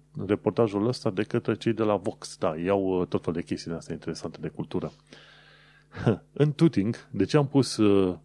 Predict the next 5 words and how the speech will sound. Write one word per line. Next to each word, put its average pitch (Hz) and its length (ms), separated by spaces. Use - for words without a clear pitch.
articolul 92 520
ăsta 110 440
din 101 300
Evening 98 360
Standard? 113 560